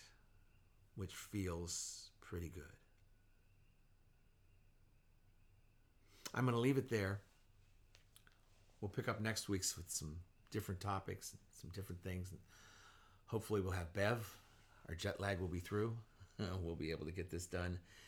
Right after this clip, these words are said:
in a way that's decent. Um, but, uh, I'm gonna leave it right there. I wanna remind you that we are listener supported,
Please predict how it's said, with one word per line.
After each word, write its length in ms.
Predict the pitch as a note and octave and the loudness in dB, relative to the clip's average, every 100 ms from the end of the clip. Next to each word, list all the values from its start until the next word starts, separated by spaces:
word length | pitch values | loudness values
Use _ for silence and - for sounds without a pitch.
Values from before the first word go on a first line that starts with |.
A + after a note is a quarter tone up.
| - - - | -20 -18 -6
in 100 | F2 | -2
a 40 | |
way 180 | D#2+ E2+ | 0 0
that's 220 | D#2 - | -2 0
decent. 480 | G#2 G2+ - F#2+ - - - - - - - - - - - - - - - - - - - - - | 2 2 2 -2 -8 -18 -20 -20 -20 -20 -20 -20 -20 -20 -20 -20 -20 -20 -20 -20 -16 -12 -12 -12 -18
Um, 500 | - D#2+ E2 C#2+ D2 C#2 B1+ F2+ D#2+ A2+ | -12 -10 -10 -10 -12 -14 -14 -16 -14 -6
but, 260 | G2 E2+ D#2+ - | -2 -2 -2 -6
uh, 60 | D#2 C#2 | -8 -6
I'm 100 | E2 | 0
gonna 120 | F#2+ F2 | 2 4
leave 180 | G2 | 2
it 80 | G2 | 2
right 240 | F#2+ F2+ - | 2 0 0
there. 320 | F#2+ F2 F2 - - - - - | 2 2 -2 -8 -14 -12 -6 2
I 40 | |
wanna 200 | A#2+ C3 | 8 10
remind 420 | C3+ A#2 A2 A#2+ A#2 | 10 8 6 4 4
you 280 | B2 B2 F#2+ | 4 4 2
that 280 | G2+ G2 F2+ | 2 2 4
we 160 | G#2+ G2 | 2 2
are 320 | G2 G2 A2+ | 4 6 6
listener 340 | G2 G#2 - G2 | 4 2 0 0
supported, 520 | - F#2+ F#2+ F#2+ | -2 -2 0 0